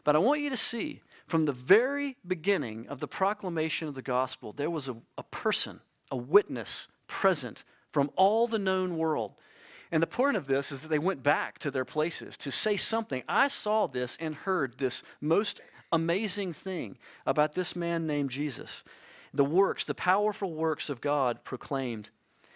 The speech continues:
It was at this moment translated by speech and language so they can understand. But this work has never stopped. It is a major part of world missions in our day and age, the translation of the Bible,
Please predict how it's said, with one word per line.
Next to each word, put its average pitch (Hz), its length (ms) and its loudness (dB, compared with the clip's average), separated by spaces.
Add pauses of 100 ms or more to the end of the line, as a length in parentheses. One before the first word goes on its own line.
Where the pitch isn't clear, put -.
(500)
It 165 140 2
was 165 240 4
at - 240 -2
this 302 240 0
moment 147 480 0
translated 170 720 0
by 151 120 4
speech 220 440 -2
and 175 100 0
language 156 480 0
so 139 140 -2
they 135 160 -2
can 135 160 -4
understand. 127 560 -4
But 113 140 -6
this 226 260 2
work 151 480 -2
has 127 180 -4
never 160 380 0
stopped. - 580 -4 (420)
It 156 120 2
is 151 120 2
a 143 100 2 (340)
major 202 640 2
part 165 420 0
of 135 140 -8
world 151 260 0
missions 139 440 -2
in 127 80 -4
our 135 160 0
day 127 180 0
and 127 100 -2
age, 120 300 -4
the 131 100 -4
translation 151 1000 0
of 123 160 -6
the 127 80 -6
Bible, 110 440 -2